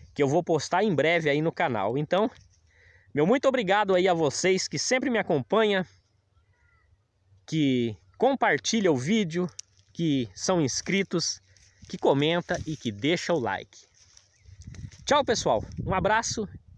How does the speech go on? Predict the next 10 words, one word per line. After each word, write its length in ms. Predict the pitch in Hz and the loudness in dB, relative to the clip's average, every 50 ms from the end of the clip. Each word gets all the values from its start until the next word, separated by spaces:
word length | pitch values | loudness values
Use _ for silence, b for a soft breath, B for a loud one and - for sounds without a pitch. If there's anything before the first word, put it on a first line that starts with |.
| - | -8
e 140 | - 196 196 | -4 0 0
até 460 | 170 139 - _ 180 180 180 165 - _ - - - - | 0 0 0 _ 0 0 0 0 -4 _ -20 -20 -10 -4
amanhã. 480 | - 220 247 226 190 151 127 117 104 - - _ _ _ _ - - - - _ _ _ _ _ _ _ _ _ _ - - _ _ _ _ _ _ _ _ _ - _ _ _ _ - - - - - - - - - - - - - - - - - - - - - - - - - - - - - - - - - - - - - - - - - - - - | -2 0 2 2 2 2 0 0 -2 -6 -10 _ _ _ _ -20 -20 -20 -20 _ _ _ _ _ _ _ _ _ _ -20 -20 _ _ _ _ _ _ _ _ _ -20 _ _ _ _ -20 -20 -20 -20 -12 -8 -6 -4 -4 -2 -2 -2 -2 -2 -2 -2 -2 -2 -2 -2 -2 -2 -2 -4 -2 -2 -2 -2 -2 -2 -2 -2 -2 -2 -2 0 0 0 0 0 0 0 0 4
Isso 100 | - 208 | 6 8
aí, 80 | 247 247 | 8 8
pessoal. 480 | 277 240 - 285 277 247 226 208 185 | 8 6 8 8 8 10 10 10 10
Olha 280 | 175 220 247 233 220 190 | 8 8 10 8 8 6
só 260 | - - 220 240 233 | 8 6 6 6 6
que 240 | - - - 262 294 | 6 2 2 2 4
local 800 | 277 262 269 254 214 - - - 202 214 220 233 226 220 214 | 4 6 6 8 8 6 8 8 10 10 12 12 10 8 8